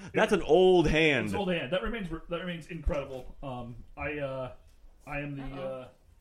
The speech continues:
Speaker 3: Brand new.
Speaker 1: Yeah,
Speaker 3: Starting
Speaker 1: this
Speaker 3: over.
Speaker 1: movie just,
Speaker 2: Start,
Speaker 1: so
Speaker 2: just
Speaker 1: our
Speaker 2: keep
Speaker 1: D V D
Speaker 2: going.
Speaker 1: just keeps,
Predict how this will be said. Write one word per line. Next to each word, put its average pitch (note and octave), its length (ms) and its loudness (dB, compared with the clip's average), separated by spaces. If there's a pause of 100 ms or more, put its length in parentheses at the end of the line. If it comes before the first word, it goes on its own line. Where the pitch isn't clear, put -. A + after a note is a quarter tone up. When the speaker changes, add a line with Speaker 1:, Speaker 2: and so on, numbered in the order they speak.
(600)
Speaker 3:
Brand G3+ 220 -16
new. F#3 60 -18
Speaker 1:
Yeah, - 460 -18
Speaker 3:
Starting - 240 -6
Speaker 1:
this F#2 220 -4
Speaker 3:
over. D3+ 80 0
Speaker 1:
movie F3+ 160 4
just, E3+ 180 -2
Speaker 2:
Start, D3+ 220 -8
Speaker 1:
so F3 140 6
Speaker 2:
just F3 100 2
Speaker 1:
our F3 100 8
Speaker 2:
keep E3 60 4
Speaker 1:
D F#3+ 100 4
V - 40 2
D A#3 100 4
Speaker 2:
going. G#3+ 80 4
Speaker 1:
just F3 180 -2
keeps, G3 400 0